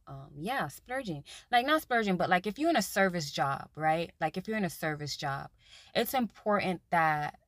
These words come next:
you care about the stuff that you're doing. Like, you really have to care. Like, if you're in the beauty industry, you really have to care about people looking good. And, and, and there's many, you know, factors in the beauty industry. You get what I'm trying to say? Like, if you do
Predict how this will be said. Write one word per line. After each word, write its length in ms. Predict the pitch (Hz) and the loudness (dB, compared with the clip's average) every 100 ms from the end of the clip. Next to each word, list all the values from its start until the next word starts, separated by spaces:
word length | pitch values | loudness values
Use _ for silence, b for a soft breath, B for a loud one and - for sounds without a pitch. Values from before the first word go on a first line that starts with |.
| _ - | _ -18
you 360 | 151 151 180 | -12 -2 0
care 440 | 185 - 196 180 160 | 0 -2 -2 0 2
about 640 | 151 143 160 156 147 147 - _ | 0 -2 -4 -2 -6 -8 -14 _
the 100 | - | -8
stuff 400 | 156 - - 156 - | -8 -6 -2 -2 -2
that 160 | 139 | -4
you're 140 | 147 143 | -4 -6
doing. 460 | 143 151 143 139 - b b b | -6 -6 -8 -10 -16 b b b
Like, 160 | 190 185 | 4 4
you 120 | 262 | 2
really 220 | 240 262 | 0 2
have 220 | 233 208 | 6 6
to 80 | - | 4
care. 180 | - 185 | -2 2
Like, 160 | 170 185 | 4 4
if 100 | 220 | 0
you're 140 | 285 | 0
in 60 | 269 | 0
the 80 | |
beauty 360 | 196 180 226 233 | 0 0 0 0
industry, 560 | 226 220 - 220 214 214 b b | 0 0 -2 -2 -4 -6 b b
you 140 | 226 | 2
really 180 | 214 220 | 2 4
have 200 | 214 190 | 6 4
to 60 | 180 | 2
care 200 | - 190 | 0 0
about 220 | 180 170 | 2 0
people 260 | 202 185 165 | 0 -2 -2
looking 300 | 165 160 143 | -4 -2 -4
good. 320 | 135 123 - _ b b b | -4 -8 -12 _ b b b
And, 260 | 185 185 - | 4 4 4
and, 200 | 208 202 | 2 2
and 280 | - 202 180 156 | 0 0 0 6
there's 260 | 262 262 | 6 6
many, 680 | 196 180 220 226 220 208 175 - | 4 -2 -2 -2 -2 -2 -4 -6
you 140 | 170 190 | 0 2
know, 220 | 156 139 - | 2 -2 6
factors 420 | 185 185 185 165 | 6 6 2 -2
in 100 | 165 | 0
the 80 | 156 | 0
beauty 240 | 156 165 | 0 -2
industry. 460 | 139 139 131 - 135 | -2 -6 -8 -10 -8
You 160 | 139 | -2
get 140 | 165 208 | 4 4
what 60 | |
I'm 60 | 202 | 4
trying 220 | 202 202 | 4 4
to 60 | 190 | 2
say? 160 | 208 | 0
Like, 160 | 180 160 | 0 0
if 120 | 165 196 | -2 -2
you 80 | |
do 260 | 180 190 185 | 2 2 4